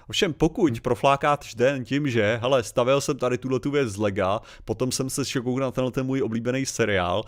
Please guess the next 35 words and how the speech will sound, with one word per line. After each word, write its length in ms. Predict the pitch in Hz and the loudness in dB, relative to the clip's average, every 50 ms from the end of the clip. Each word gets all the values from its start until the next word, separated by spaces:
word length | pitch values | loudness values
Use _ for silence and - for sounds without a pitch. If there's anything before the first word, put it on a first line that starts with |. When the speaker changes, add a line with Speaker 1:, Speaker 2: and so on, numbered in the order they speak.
| - - - | -10 -12 -8
Speaker 1:
pak 140 | - 120 - | -8 -6 -4
jsem 180 | - - 131 120 | -2 -2 -2 -2
chvilku 440 | - - 117 117 117 110 - 139 | -2 0 2 2 2 2 2 2
hrál 220 | 139 131 127 127 120 | 2 4 4 4 2
tuhletu 380 | - 117 117 120 113 - 135 | 0 0 -2 -2 0 0 -2
multiplayerovou 760 | 120 123 123 107 - 110 - 123 123 123 123 123 127 131 135 131 | -2 -4 -2 -2 -2 0 2 4 4 4 4 2 2 2 2 0
hru 240 | 113 110 110 110 117 | 2 2 2 2 2
a 60 | 120 | 2
bylo 160 | 104 110 110 107 | 4 2 2 2
to 80 | 117 | 0
úplně 240 | 117 104 - 123 117 | -2 0 0 0 0
super, 440 | 104 - - 110 101 - 110 107 113 | -2 -4 -10 -8 0 2 2 2 2
tyjo, 140 | - 127 113 | 2 0 0
dostali 300 | 107 98 92 - 120 110 | 0 -2 -2 -2 -2 -2
jsme 160 | - - 113 | -2 -2 -2
na 80 | 98 92 | -2 -2
prdel, 280 | - - 101 104 110 | -2 -2 0 0 2
ale 100 | 113 107 | 2 2
bavil 280 | 95 90 95 92 101 101 | 2 0 0 0 0 -2
jsem 200 | - - 101 98 | -2 -4 -4 -2
se. 180 | - 117 113 117 - - - - - - - | -2 -2 -2 -2 -4 -10 -20 -20 -20 -8 -8
A 80 | 120 | -2
potom 260 | 104 120 120 - 131 120 | -2 0 0 2 0 0
jsem 180 | - - 131 113 | 0 0 0 2
to, 180 | - 117 117 | 2 2 2
potom 260 | 117 120 104 123 113 | 2 2 0 0 0
jsem 160 | 110 - 123 107 | 0 -2 -4 0
si 120 | - 127 | 0 0
ještě, 360 | 117 104 - - 135 120 117 - | 0 0 0 0 0 2 2 2
ještě 320 | 113 117 110 - - 123 | 0 0 0 0 0 2
dal 160 | 113 113 120 | 2 2 2
tady 220 | 110 120 113 117 110 | 2 2 2 0 0
film 340 | - - 117 110 113 113 | 0 0 2 2 2 0
prostě 340 | 101 113 107 101 - - 113 | 0 -2 -2 -2 -2 -4 -2
večerní, 540 | 98 101 101 - 127 110 104 110 104 98 98 | -2 -2 -2 0 0 0 0 0 -2 -4 -6